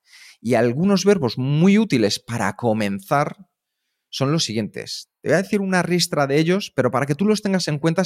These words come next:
y veas cómo es la diferencia entre empezar con un verbo o empezar de otra manera. Verbos como revisar,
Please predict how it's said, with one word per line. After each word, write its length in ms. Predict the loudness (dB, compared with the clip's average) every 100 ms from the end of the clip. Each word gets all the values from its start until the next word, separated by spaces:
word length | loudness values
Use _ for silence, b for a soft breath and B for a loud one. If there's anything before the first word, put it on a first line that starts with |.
| 0
y 100 | 2
veas 240 | 2 2
cómo 240 | 0 2 2
es 60 |
la 80 | 2
diferencia 440 | 0 2 0 0 0
entre 180 | 0
empezar 340 | -2 -2 -2 0
con 140 | 0
un 120 | 0
verbo 400 | 2 2 2 -4 b b
o 80 | -6
empezar 300 | -4 -2 -4
de 60 | -4
otra 160 | -4
manera. 420 | -4 -4 -6 -10 -14 _ B B B
Verbos 400 | 0 0 2 0
como 440 | 2 2 2 2 b b b b
revisar, 580 | -4 0 0 0 -2 -2